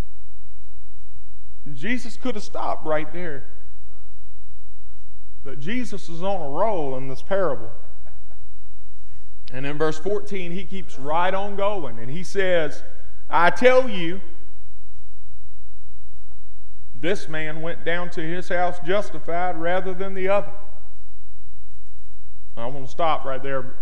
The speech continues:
at justified. What does justified mean? Justified means in right standing with. Jesus is telling us clearly in verse fourteen,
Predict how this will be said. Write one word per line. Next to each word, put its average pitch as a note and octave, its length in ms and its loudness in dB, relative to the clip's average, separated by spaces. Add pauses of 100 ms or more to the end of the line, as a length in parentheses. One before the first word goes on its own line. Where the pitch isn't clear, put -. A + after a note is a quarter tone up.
at B2+ 140 0
justified. B2+ 600 0 (340)
What D3+ 200 0
does D3+ 120 0
justified C#3 680 -2
mean? C#3+ 220 -2 (1080)
Justified D#3 640 0
means D3 380 0 (300)
in C3+ 180 -2
right C#3+ 340 -2
standing E3 540 -2
with. D3+ 320 -2
Jesus F3 500 -2
is E3 140 0
telling F3+ 460 -2
us D3 260 -2
clearly F3+ 480 -2
in C#3+ 140 -2
verse C#3 200 -2
fourteen, D#3+ 600 -2